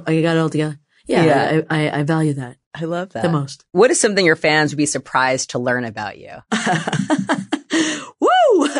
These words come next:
Speaker 1: Oh, so many things. I mean, you know what I mean? I mean, you know, there's not enough social media for the, for the, <laughs> for that. I mean, you know,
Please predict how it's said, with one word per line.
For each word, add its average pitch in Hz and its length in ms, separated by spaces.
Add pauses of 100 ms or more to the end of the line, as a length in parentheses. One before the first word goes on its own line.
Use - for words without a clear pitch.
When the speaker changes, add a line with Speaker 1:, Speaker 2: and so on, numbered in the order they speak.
(520)
Speaker 1:
Oh, 202 280 (140)
so - 280
many 165 180
things. - 400 (420)
I 208 340
mean, 147 360 (240)
you 277 100
know 254 140
what 226 100
I 220 60
mean? 214 140
I 196 140
mean, 226 300
you 349 80
know, 160 240 (640)
there's 247 160
not 247 180
enough 226 200
social 214 360
media 151 300
for 147 100
the, 143 200 (180)
for 160 100
the, 302 140 (320)
<laughs> - 240
for 170 100
that. 156 180 (640)
I 190 120
mean, 202 200
you 269 80
know, 170 200